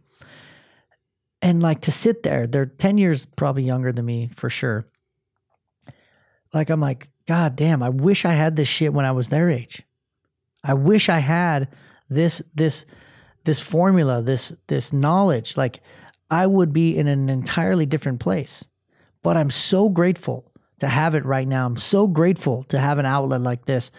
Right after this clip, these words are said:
and continue to create and continue to add value and be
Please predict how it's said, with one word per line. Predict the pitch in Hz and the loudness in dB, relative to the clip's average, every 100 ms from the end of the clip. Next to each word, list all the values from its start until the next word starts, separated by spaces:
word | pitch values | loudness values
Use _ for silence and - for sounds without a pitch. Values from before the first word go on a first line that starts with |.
| - - | -20 -4
and | 151 151 | -2 0
continue | 156 135 160 165 | 0 2 2 2
to | 143 - | 0 -4
create | - 135 131 135 131 | -2 0 0 0 -4
and | 123 | -4
continue | 135 107 156 156 147 | -2 0 2 2 0
to | - 139 123 - - - - - _ _ - | 0 -2 -2 -8 -20 -20 -20 -20 _ _ -4
add | 147 160 143 | -2 0 0
value | 127 131 147 131 117 - _ _ _ _ _ _ _ - | 0 0 0 0 -6 -14 _ _ _ _ _ _ _ -4
and | 165 135 131 - | -2 0 -2 4
be | 208 214 165 131 | 6 6 4 0